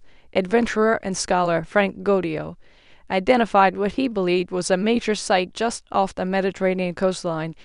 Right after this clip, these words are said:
in the Abu Qir Bay, east of Alexandria. It turned out Godio had discovered the ancient city of Heracleion, which was part of a larger metropolitan area that included the cities of Canopus and Naucratis.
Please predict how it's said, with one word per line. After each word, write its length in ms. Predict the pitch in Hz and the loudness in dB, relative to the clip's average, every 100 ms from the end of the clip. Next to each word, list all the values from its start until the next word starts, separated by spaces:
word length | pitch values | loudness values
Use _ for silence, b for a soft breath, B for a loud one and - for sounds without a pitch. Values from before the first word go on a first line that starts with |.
| b b - | b b -2
in 260 | 214 196 196 | 2 2 2
the 240 | 190 - - | 0 -2 -2
Abu 340 | 208 208 202 | 0 2 2
Qir 540 | - - 202 196 180 180 | 0 -2 2 2 0 2
Bay, 460 | 190 170 160 165 _ _ | 2 2 -4 -12 _ _
east 300 | 202 202 - | -4 -4 -4
of 80 | 180 | 0
Alexandria. 800 | 180 180 185 185 185 - - - - - | 2 2 2 0 -2 -6 -10 -12 -20 -14
It 140 | - 180 | -10 -4
turned 300 | 208 190 185 | 0 2 2
out 340 | 185 202 190 | 2 0 -2
Godio 480 | 196 202 175 175 180 | 2 2 2 2 0
had 180 | 180 180 | -2 -4
discovered 480 | 175 - 185 185 180 | -4 0 2 2 0
the 160 | 190 | -2
ancient 380 | 208 208 - 208 | -2 -2 -2 -2
city 260 | - 208 196 | 0 0 0
of 80 | |
Heracleion, 840 | 175 - 196 185 247 214 - - 175 b b b b b - | 0 2 2 2 -2 -2 -4 -10 -16 b b b b b 0
which 160 | 220 - | 0 4
was 160 | 233 | 0
part 240 | - 214 208 | 4 4 6
of 60 | |
a 100 | 208 | 4
larger 320 | 196 202 196 185 | 6 4 4 2
metropolitan 800 | 190 208 190 190 185 180 190 - | 2 0 0 0 0 -2 -4 -2
area 420 | 180 165 160 170 B B - | -2 0 -2 -4 B B -2
that 120 | 214 | 0
included 380 | 220 262 285 220 | 2 2 2 0
the 60 | 196 | 0
cities 360 | - 196 190 | 0 2 0
of 100 | 190 | -2
Canopus 480 | - 202 226 226 - | 0 2 2 2 -2
and 200 | - 196 | -4 -4
Naucratis. 640 | 196 220 202 - - - | 0 2 2 0 -10 -20